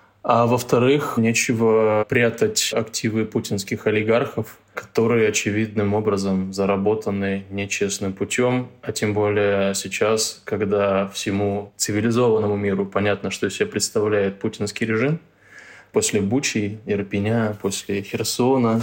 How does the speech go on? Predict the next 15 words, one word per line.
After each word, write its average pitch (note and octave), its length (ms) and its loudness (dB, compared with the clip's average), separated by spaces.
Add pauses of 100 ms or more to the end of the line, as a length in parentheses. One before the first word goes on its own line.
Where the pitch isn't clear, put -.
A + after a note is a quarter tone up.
после A2+ 240 0
всех A2 220 -2
этих - 200 -4
подвалов G#2+ 520 2
и A2+ 60 -4
пыток, A2+ 420 -4 (520)
людям, A#2 420 0
которые G#2+ 360 2
прячут A2 600 0
активы G2 640 0 (160)
вот G2+ 420 -4
этого G#2 400 0
окружения G2+ 480 0
на G2+ 140 0
Западе, A2 760 0